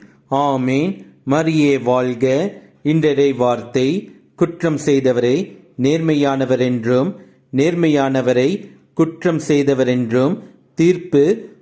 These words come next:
கூறுகிறவர்களை ஆண்டவர் அருவருக்கிறார். He who justifies the wicked and he who condemns the righteous are both repulsive to the Lord. நீதிமொழிகள் அதிகாரம் பதினேழு,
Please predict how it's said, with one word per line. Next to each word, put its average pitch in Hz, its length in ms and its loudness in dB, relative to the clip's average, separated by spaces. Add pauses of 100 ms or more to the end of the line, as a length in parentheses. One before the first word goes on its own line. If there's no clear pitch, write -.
(140)
கூறுகிறவர்களை 139 1080 2 (220)
ஆண்டவர் 143 400 2
அருவருக்கிறார். 131 840 0 (380)
He 175 140 2
who 175 220 4
justifies 156 720 -2
the 131 140 0
wicked 139 640 -2 (240)
and 139 240 -4
he 156 140 2
who 175 240 4
condemns 151 460 -2
the 139 120 0
righteous 143 720 0 (320)
are 120 260 -2
both 156 360 2 (280)
repulsive 160 580 -2
to 143 140 2
the 120 160 2
Lord. 101 400 -2 (340)
நீதிமொழிகள் 160 840 2 (340)
அதிகாரம் 156 600 2
பதினேழு, 147 960 0